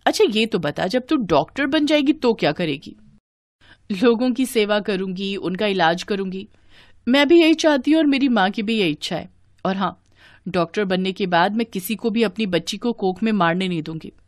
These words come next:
बड़े दुख की बात है कि हमारे देश में अभी भी सबको बस बेटा चाहिए।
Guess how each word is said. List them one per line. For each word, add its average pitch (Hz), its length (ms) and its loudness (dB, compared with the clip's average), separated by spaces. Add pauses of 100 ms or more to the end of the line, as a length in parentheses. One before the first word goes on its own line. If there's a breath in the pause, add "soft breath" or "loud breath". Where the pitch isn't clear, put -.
(540 loud breath)
बड़े 381 260 4
दुख 247 200 -2
की 311 140 0
बात 180 280 4
है 208 60 -4
कि 262 120 -4
हमारे 240 320 0
देश 233 320 -2
में 277 160 0
अभी 196 200 0
भी 269 140 -2
सबको 247 340 -6
बस 247 240 -2
बेटा 175 260 -2
चाहिए। 170 360 -8